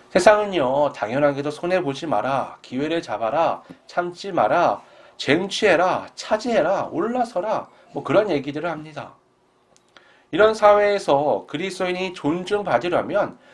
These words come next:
그렇지 않은 삶을 살아야 해요. 당연히 여겨지는 것들을 넘어서는 삶을 살아야만 합니다.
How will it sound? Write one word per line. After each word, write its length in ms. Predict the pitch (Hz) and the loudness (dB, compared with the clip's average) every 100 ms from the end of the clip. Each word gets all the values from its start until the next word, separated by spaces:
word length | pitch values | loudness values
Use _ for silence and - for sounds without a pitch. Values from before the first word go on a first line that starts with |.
| - - | -20 -4
그렇지 460 | 143 185 190 233 | 2 2 2 0
않은 560 | - 98 101 143 220 226 | 0 0 -2 -2 -2 -6
삶을 340 | 202 160 175 | -6 -6 -6
살아야 320 | 175 147 147 | -8 -8 -8
해요. 280 | 120 107 90 _ _ _ _ _ _ _ _ _ - | -8 -12 -18 _ _ _ _ _ _ _ _ _ -4
당연히 460 | - 165 202 214 202 | 0 2 2 0 2
여겨지는 540 | 143 190 180 185 185 | 2 0 -6 -8 -4
것들을 360 | 180 180 185 156 | -4 -4 -4 -2
넘어서는 640 | 101 156 220 220 196 202 | -2 0 0 0 -4 -6
삶을 400 | - 156 151 175 | -6 -8 -6 -8
살아야만 460 | - 151 143 151 160 | -4 -4 -2 -4 -8
합니다. 380 | 147 135 98 | -12 -14 -16